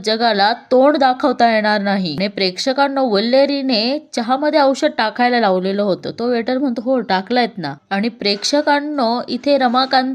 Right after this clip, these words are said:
म्हणजे अर्णवचे वडील यांना तो चहा पिण्यात दिलेला असतो आणि इकडे ईश्वरीची आई आलेली असते. तेव्हा ईश्वरीची आई म्हणते की, "रमाकांत साहेबांना जो पुरस्कार मिळाला ना, त्या पुरस्कार सोहळ्यात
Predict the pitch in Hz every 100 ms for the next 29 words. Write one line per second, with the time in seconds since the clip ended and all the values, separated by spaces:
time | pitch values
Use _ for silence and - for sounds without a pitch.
0 | 254 233 202 233 240 - 185 196 240 240
1 | 233 208 226 240 247 285 294 285 - 254
2 | 247 247 233 214 214 165 170 165 165 151
3 | - 139 - - - 180 233 233 196 226
4 | 208 214 - 226 - 294 294 294 330 -
5 | 247 254 214 254 285 - - 226 220 202
6 | 208 175 - 170 143 - - 226 285 277
7 | 262 285 285 294 269 269 277 262 247 240
8 | 269 226 208 240 247 285 285 277 262 277
9 | 269 262 269 277 254 220 254 262 294 285
10 | 254 254 294 285 214 214 262 262 262 208
11 | 233 233 269 269 277 247 220